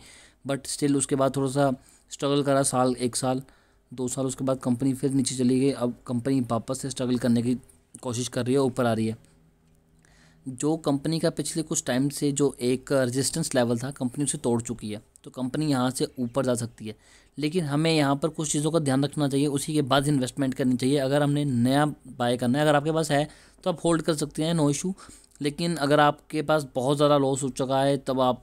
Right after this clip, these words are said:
उसकी, अगर आपने all time high पे ख़रीदा था, अगर आप सोच रहे हैं कि वापस से all time high पे जाएगा, तो शायद ये आपको बहुत टाइम के लिए वेट करना पड़े। इस वीडियो में उन्हीं चीज़ों के बारे में डिस्कस करेंगे। उससे पहले चैनल पे नए हैं तो सब्सक्राइब कर लीजिए।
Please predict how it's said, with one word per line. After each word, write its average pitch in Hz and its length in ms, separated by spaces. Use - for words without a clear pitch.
उसकी, 143 380
अगर 135 200
आपने 139 240
all 131 260
time 139 140
high 117 180
पे 143 160
ख़रीदा 127 320
था, 135 100
अगर 135 180
आप 123 160
सोच 127 240
रहे 135 80
हैं 131 80
कि 135 60
वापस 127 240
से 143 100
all 127 120
time 127 140
high 127 140
पे 127 100
जाएगा, 123 300
तो 165 60
शायद 160 200
ये 170 120
आपको 165 580
बहुत 143 320
टाइम 143 200
के 143 80
लिए 139 120
वेट 135 140
करना 127 220
पड़े। 123 200
इस 160 120
वीडियो 170 200
में 175 80
उन्हीं 170 140
चीज़ों 156 220
के 160 60
बारे 156 160
में 156 100
डिस्कस 151 280
करेंगे। 143 340
उससे 139 240
पहले 139 240
चैनल 131 280
पे 147 120
नए 127 220
हैं 143 100
तो 143 100
सब्सक्राइब 135 460
कर 160 100
लीजिए। 156 360